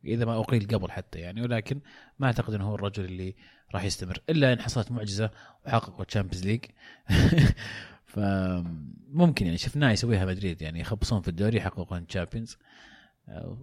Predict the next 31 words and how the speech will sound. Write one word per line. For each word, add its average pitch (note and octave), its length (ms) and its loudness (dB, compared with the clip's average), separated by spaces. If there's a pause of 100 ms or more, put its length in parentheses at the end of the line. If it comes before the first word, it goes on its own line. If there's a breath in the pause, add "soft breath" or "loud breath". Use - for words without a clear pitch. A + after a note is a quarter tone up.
(100)
وأتوقع F2+ 400 2
تعودوا C#3+ 320 8
على F2+ 60 2
تشامبيونز F#2 300 -4
ليج F2 100 -8
حتى، E2+ 300 -12
ما G2 60 -6
عاد A2 100 -2
صار G#2+ 160 2
هو G2 60 4
شيء F#2+ 160 0
جديد. F2+ 180 -4 (800 loud breath)
آه، A#2 240 6
مشاركة C#3+ 360 6
من C#3 80 4
الهاشتاج، C#3 720 4 (140)
آه، G#2+ 320 2
هلا C3 200 6
مدريد B2+ 320 4
يقول: B2+ 360 2
"أسبوع C3+ 300 6
سيء، C#3 300 6
تعادل B2 420 6
مع F#2+ 200 0
فياريال B2+ 540 6
وخسارة B2 380 4
مؤلمة B2+ 320 2
بسبب A#2+ 300 2
تحكيم E3 580 2
أسبانيا A#2+ 520 4
السيء، A#2 380 0